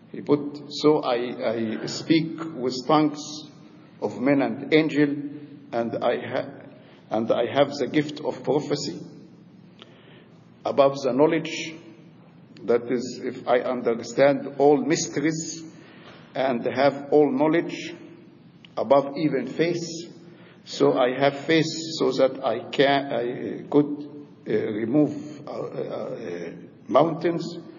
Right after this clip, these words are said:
above giving, so I bestow all my goods to feed the poor and give my body to be burned, but I have no love." So, so it, I avail nothing.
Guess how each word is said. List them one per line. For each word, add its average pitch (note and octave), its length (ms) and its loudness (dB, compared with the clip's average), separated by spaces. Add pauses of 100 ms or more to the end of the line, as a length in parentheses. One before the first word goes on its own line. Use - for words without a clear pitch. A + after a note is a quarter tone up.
(580)
above C3 400 2
giving, E3+ 680 2
so C3 480 0
I B2+ 180 0
bestow C#3+ 560 0
all C3+ 180 4
my B2 380 0 (840)
goods D3 520 2 (320)
to - 100 -2
feed - 360 0
the A#2+ 160 -2
poor D#3 540 0
and A2+ 280 -4
give C3+ 180 0
my A2+ 220 2
body D#3+ 400 6 (240)
to - 100 -10
be A2 140 -6
burned, C3 680 -2 (640)
but B2+ 200 0 (160)
I A#2+ 160 0
have B2 240 0
no B2+ 180 4
love." B2+ 280 4 (240)
So, - 360 -4
so - 320 -2 (360)
it, A2 140 -12 (120)
I B2+ 60 0
avail A2+ 440 0
nothing. G2+ 420 -2